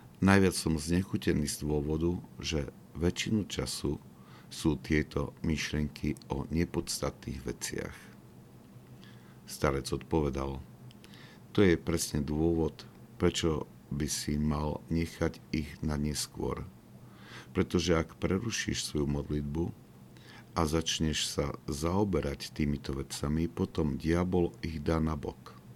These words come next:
a zahrnie ťa s dôležitejšími vecami,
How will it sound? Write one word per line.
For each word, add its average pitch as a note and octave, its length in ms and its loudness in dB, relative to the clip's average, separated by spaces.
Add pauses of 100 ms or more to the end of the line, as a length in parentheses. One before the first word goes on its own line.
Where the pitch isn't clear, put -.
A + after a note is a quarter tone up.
(760)
a F#2 80 6
zahrnie F#2 480 4
ťa D#2+ 400 -2
s - 160 -10
dôležitejšími D2 1040 0
vecami, D2+ 640 -2